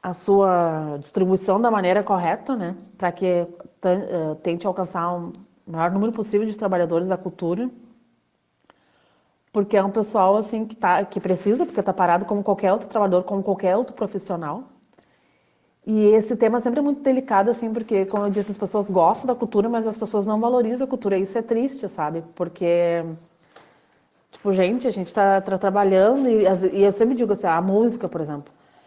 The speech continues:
quem é que não tem aquela música que fica na cabeça, que te lembra uma pessoa que tu gosta, te lembra algum momento que tu vivenciou, formatura, que é aquele momento que, né,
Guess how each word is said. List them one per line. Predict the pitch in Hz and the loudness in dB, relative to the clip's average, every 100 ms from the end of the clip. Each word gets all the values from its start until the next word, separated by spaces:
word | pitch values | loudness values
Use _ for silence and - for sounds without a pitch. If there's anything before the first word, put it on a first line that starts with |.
| _ _ | _ _
quem | - 208 | -4 -2
é | |
que | 214 | -2
não | 294 311 | 0 2
tem | 302 | 4
aquela | 277 269 254 | 4 2 2
música | 247 226 262 285 302 302 | 4 4 4 4 2 0
que | 285 | -4
fica | 269 254 262 | -4 -2 -2
na | 254 | -2
cabeça, | 233 214 208 233 - 277 269 - _ _ _ - | 0 4 4 2 -4 -8 -10 -18 _ _ _ -6
que | 240 226 220 220 214 | 0 2 2 0 -2
te | 233 | 2
lembra | 214 202 226 233 202 185 175 | 4 4 2 0 0 0 -2
uma | 180 | -4
pessoa | 180 190 208 | -4 -2 -2
que | 196 | -4
tu | 196 185 | -4 -2
gosta, | 165 160 190 226 214 214 | 2 4 4 4 2 -6
te | 185 | -8
lembra | 190 190 | -2 0
algum | 190 | 0
momento | 196 185 185 | 0 -4 -6
que | 190 | -8
tu | 190 | -8
vivenciou, | 175 180 170 180 185 | -6 -6 -2 0 2
formatura, | 190 233 240 233 233 240 247 170 - | 2 2 0 0 2 4 6 2 0
que | - | -6
é | 180 | -2
aquele | 196 202 | 0 0
momento | 214 196 196 220 | 0 -2 -4 -4
que, | 208 | -4
né, | 180 170 226 | -2 -4 -4